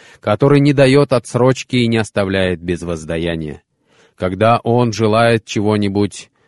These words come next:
стоит ему сказать «будь», и это осуществляется.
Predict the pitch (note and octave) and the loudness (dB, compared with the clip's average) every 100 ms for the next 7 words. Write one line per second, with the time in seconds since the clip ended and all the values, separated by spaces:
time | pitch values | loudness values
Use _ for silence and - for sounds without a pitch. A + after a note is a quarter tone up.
0 | _ - - B2+ C3 A2 A2+ A2+ - G#2 | _ -14 -2 0 0 0 -2 -2 -2 0
1 | G#2 F2+ D#2+ A#2 C#3 - - _ _ - | 0 -2 0 2 2 -2 -20 _ _ -4
2 | A2+ G2 - F2+ - E2 - F2 - E2 | 0 0 -2 -4 -4 -10 -12 -16 -8 -6
3 | D#2+ D2 - - | -4 -6 -12 -20